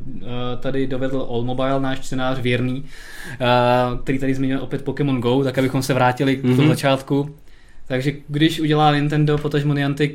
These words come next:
Speaker 1: rozšíření, eh, na wearables, eh, to znamená, že budeš mít mini aplikaci na Android Wear a Apple Watch, která ti bude ukazovat, jestli máš v okolí
Speaker 2: Mhm.
Speaker 1: Apple, eh, nějaký s-, nějaký, eh, Pokéstop nebo, nebo gym nebo Pokémona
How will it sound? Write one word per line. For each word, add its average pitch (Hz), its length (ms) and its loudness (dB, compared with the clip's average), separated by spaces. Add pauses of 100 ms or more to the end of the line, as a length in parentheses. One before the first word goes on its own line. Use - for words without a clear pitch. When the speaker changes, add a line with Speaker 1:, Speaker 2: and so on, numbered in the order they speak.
(140)
Speaker 1:
rozšíření, 143 840 0
eh, 127 100 -2
na 131 560 0
wearables, 165 680 -2
eh, 156 40 0 (300)
to 131 100 -6
znamená, 131 420 0
že 127 100 -4
budeš 131 200 0
mít 127 120 0
mini 127 220 0
aplikaci 131 640 -2
na 123 140 0
Android 131 360 0
Wear 127 300 0
a 127 140 -2
Apple 131 280 -4
Watch, 135 240 0 (360)
která 127 200 0
ti 131 120 -2
bude 135 140 -2
ukazovat, 131 420 0
jestli 127 240 -4
máš 127 400 -2 (360)
v - 40 -14
okolí 131 300 2
Speaker 2:
Mhm. 117 240 0
Speaker 1:
Apple, 131 200 -6
eh, 123 40 -2
nějaký 127 340 -2
s-, 147 320 -10
nějaký, 123 600 -4
eh, 117 40 -6 (380)
Pokéstop 123 640 -4
nebo, 123 440 2
nebo 117 200 -4
gym 127 340 2
nebo 117 260 -2
Pokémona 156 640 2